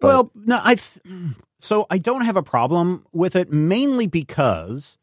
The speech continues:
Speaker 2: as this issue clearly points out, everybody has a different role.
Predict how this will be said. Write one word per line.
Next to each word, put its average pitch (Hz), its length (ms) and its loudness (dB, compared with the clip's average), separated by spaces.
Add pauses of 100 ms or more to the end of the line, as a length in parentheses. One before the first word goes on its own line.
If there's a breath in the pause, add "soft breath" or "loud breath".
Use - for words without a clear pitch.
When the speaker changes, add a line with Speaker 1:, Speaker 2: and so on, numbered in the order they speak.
(760)
Speaker 2:
as 165 300 0
this 202 200 2
issue 165 300 4
clearly 185 600 2
points 127 340 2
out, 92 240 -6 (180)
everybody 143 600 2
has 110 280 0
a 107 40 -2
different 98 320 -2
role. 82 280 -6